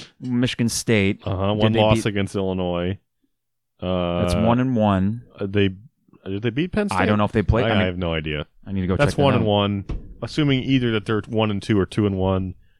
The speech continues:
Speaker 1: Long-winded way of saying I think Illinois would be the four seed.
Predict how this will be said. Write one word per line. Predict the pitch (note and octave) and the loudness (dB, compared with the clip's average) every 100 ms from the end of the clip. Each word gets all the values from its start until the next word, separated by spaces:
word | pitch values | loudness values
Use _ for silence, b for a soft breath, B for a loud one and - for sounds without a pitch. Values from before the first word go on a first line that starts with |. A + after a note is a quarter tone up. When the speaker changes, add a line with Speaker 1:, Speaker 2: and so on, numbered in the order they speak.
| _ - - | _ -18 -4
Speaker 1:
Long-winded | D#3+ D#3+ D#3 C#3+ B2+ | 2 4 4 4 6
way | B2 | 6
of | A2 | 4
saying | - A2+ G#2 | 2 2 2
I | |
think | G#2+ G#2+ | 0 2
Illinois | G#2 G#2 | 4 4
would | G2 | 4
be | F#2+ | 2
the | D#2+ | -2
four | - - - - - F#2+ G2+ B2+ D#3+ E3+ G#3+ | -8 -14 -18 -8 -2 0 2 0 -4 -8 -12
seed. | - - - F3 F#3+ | -18 -12 -6 -6 -6